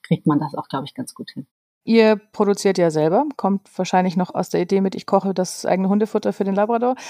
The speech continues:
Speaker 2: Ähm, jetzt ist aber gerade natürlich Futterproduktion ja mit vielen Problemen und Schwierigkeiten und Herausforderungen, äh, verbunden.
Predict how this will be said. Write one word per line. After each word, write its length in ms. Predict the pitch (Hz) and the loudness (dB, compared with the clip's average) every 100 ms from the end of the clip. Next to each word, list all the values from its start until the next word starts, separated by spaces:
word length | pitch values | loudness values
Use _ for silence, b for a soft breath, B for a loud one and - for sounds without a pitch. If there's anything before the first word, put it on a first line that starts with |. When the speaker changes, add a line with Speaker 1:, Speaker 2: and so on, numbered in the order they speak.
| B B - | B B -2
Speaker 2:
Ähm, 400 | 220 202 202 202 | 2 4 4 0
jetzt 160 | - 208 | -2 -2
ist 120 | 233 | 0
aber 200 | 220 202 | 2 2
gerade 280 | 185 190 202 | 4 2 2
natürlich 360 | 196 185 190 - | 0 -2 -6 -2
Futterproduktion 920 | - 202 202 185 - 185 180 180 165 | -2 0 0 -2 -2 -2 0 0 0
ja 160 | 170 | 0
mit 180 | 165 160 | 0 -2
vielen 560 | - - - 185 165 147 | -6 -8 0 2 2 -2
Problemen 420 | - 170 185 170 | -6 -2 0 2
und 160 | - 160 | 0 -2
Schwierigkeiten 580 | - 196 175 - 156 139 | -2 -2 -2 0 0 0
und 100 | 147 | 0
Herausforderungen, 760 | 156 247 - 151 147 151 135 | 2 2 0 0 0 -2 -2
äh, 180 | - - | -2 -4
verbunden. 680 | - 165 190 208 226 226 | -4 0 2 2 4 2